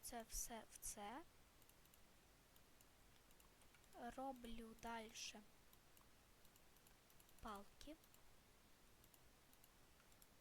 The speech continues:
З палок ставлю їх от сюди. Е, дальше беру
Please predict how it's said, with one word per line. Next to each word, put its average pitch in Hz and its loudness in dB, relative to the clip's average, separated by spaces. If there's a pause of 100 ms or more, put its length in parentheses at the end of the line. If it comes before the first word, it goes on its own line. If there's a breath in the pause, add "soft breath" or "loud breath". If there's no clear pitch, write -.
(880)
З - -4
палок 262 4
ставлю 233 0 (100)
їх 226 -4
от 233 -4
сюди. 214 2 (2500 loud breath)
Е, 226 2
дальше 247 8
беру 233 0